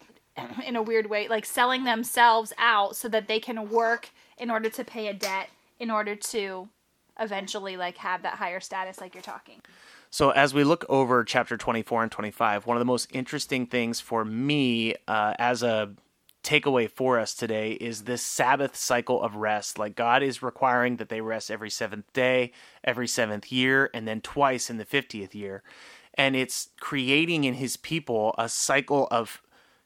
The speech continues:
Speaker 2: just faithfully following him and believing that he will care for them. It's super valuable for us today.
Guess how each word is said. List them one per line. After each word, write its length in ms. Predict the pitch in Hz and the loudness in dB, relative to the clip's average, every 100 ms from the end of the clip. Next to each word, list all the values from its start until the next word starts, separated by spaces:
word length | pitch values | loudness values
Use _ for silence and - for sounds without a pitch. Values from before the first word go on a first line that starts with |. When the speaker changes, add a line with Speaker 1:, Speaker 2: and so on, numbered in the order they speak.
| - | -2
Speaker 2:
just 240 | 151 - _ | 0 -2 _
faithfully 600 | - - 156 - 170 147 | -4 2 2 2 0 0
following 460 | 127 135 135 151 156 | 0 2 4 2 2
him 180 | 160 156 | 0 0
and 120 | 123 | 0
believing 520 | 123 117 131 135 143 | 0 0 0 2 0
that 140 | 127 | -2
he 100 | - | -6
will 100 | 123 | -8
care 260 | 104 - 135 | -6 0 0
for 120 | 131 | -2
them. 180 | 117 107 | -8 -8
It's 160 | 113 - | -10 -10
super 400 | - 196 196 190 | -6 -4 0 4
valuable 420 | 127 123 123 123 | 4 4 4 0
for 220 | - 139 | 0 0
us 160 | 117 - | 0 -2
today. 600 | - 110 143 156 101 | -6 2 6 6 4